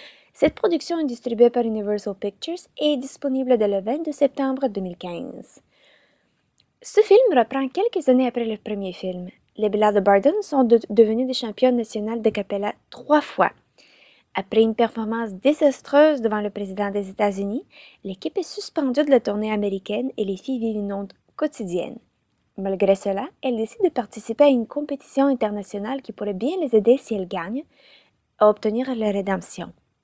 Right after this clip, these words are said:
Elles devront y affronter les meilleurs du monde, particulièrement le groupe allemand The Sound Machine, qui est un compétiteur redoutable. Pendant ce temps, Becca songe à son avenir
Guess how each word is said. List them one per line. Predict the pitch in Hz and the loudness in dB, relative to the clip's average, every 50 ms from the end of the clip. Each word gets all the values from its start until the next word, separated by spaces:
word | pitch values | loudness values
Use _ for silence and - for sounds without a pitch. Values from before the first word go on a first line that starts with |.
| _ _ _ _ _ | _ _ _ _ _
Elles | - - 190 | -6 -4 2
devront | 175 196 185 196 196 202 | 4 4 6 6 6 6
y | 202 202 | 6 4
affronter | 202 202 - - 226 233 220 - 247 | 2 2 0 -2 -4 2 4 4 4
les | 220 208 | 4 4
meilleurs | 196 202 202 202 202 | 0 -2 -4 -4 -6
du | 190 196 208 | -6 -4 0
monde, | 208 220 233 247 233 214 190 - - - _ _ _ _ _ | 2 4 4 4 2 0 -4 -8 -10 -18 _ _ _ _ _
particulièrement | - 202 190 - - - - 214 202 196 190 196 226 277 277 - | -6 -6 -6 -8 -12 -4 0 0 0 2 2 2 0 0 0 -2
le | 202 180 185 | -6 -6 -4
groupe | 170 196 196 196 208 | -2 0 0 2 2
allemand | 202 190 196 196 202 196 - - _ - 175 | 2 2 2 2 2 0 0 -2 _ -6 -4
The | - 185 - | -2 -2 -2
Sound | - - - - 269 254 240 233 | -4 -4 2 4 4 6 4 4
Machine, | 220 208 - - 196 185 165 - | 0 -2 -4 -6 -8 -8 -10 -12
qui | - - 180 | -10 -8 -8
est | 180 - | -8 -6
un | 185 180 | -8 -10
compétiteur | 180 - - 208 226 220 240 233 - - - 226 220 220 214 - - _ _ _ | -8 -6 -4 -2 2 2 2 0 0 0 4 6 6 6 4 0 -8 _ _ _
redoutable. | - - 254 285 220 220 208 - 185 180 175 175 - 170 - _ _ _ _ _ _ _ _ _ _ _ _ _ _ _ _ _ _ _ | 2 6 6 8 8 6 4 0 -4 -10 -10 -12 -14 -16 -20 _ _ _ _ _ _ _ _ _ _ _ _ _ _ _ _ _ _ _
Pendant | - 226 226 226 240 247 | -4 0 2 4 4 4
ce | 247 - 247 | 4 0 -2
temps, | - - 302 320 330 | -2 0 -2 0 2
Becca | 262 294 311 - 359 | 2 2 2 2 -2
songe | - - 302 294 294 277 269 | -8 -6 -6 -4 -4 -2 -2
à | 269 254 | -4 -4
son | 247 - 240 220 | -4 -4 -2 -2
avenir | 220 220 202 214 226 254 285 | -2 -2 -2 -2 -2 -2 -2